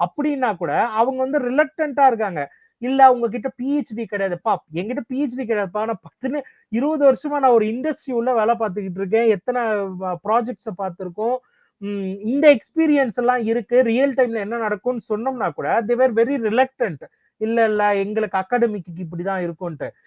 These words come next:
இது ஒரு பெ-, இப்போ ஏ எம் எல் எல்லாம் வரும்போதுட்டு இந்த இண்டஸ்ட்ரி எக்ஸ்பர்டைஸ் இல்லாத ஒரு குறையா இருக்காதா?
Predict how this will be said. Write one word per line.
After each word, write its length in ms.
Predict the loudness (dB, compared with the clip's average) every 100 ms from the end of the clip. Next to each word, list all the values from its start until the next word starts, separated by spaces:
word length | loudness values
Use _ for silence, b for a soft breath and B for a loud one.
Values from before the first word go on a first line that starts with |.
| b
இது 260 | -2 2 6
ஒரு 180 | 4 4
பெ-, 200 | 2 2
இப்போ 240 | 2 0 0
ஏ 400 | 2 4 2 0
எம் 180 | 0
எல் 20 | 0
எல்லாம் 280 | 2 2
வரும்போதுட்டு 580 | 4 2 2 2 0 -2
இந்த 200 | -8 -8
இண்டஸ்ட்ரி 480 | -8 -6 -6 -4 -4
எக்ஸ்பர்டைஸ் 560 | -4 -4 -2 0 0 -2
இல்லாத 340 | 0 0 2
ஒரு 160 | 0 0
குறையா 380 | -2 0 0
இருக்காதா? 440 | 0 -6 -14 -12